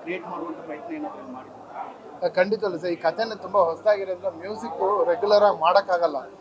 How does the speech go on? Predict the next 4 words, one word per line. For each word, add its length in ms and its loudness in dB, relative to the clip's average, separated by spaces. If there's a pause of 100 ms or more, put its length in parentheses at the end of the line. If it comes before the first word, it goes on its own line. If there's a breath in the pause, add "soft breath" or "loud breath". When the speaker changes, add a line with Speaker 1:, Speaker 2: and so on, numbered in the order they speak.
(260)
Speaker 2:
ಒಂದೊಂದು 400 4
ಒಂದೊಂದು 280 -2
ವೆರೈಟಿನಲ್ಲೇ 680 4
ತಗೊಂಡೋಗ್ಬೇಕು. 680 0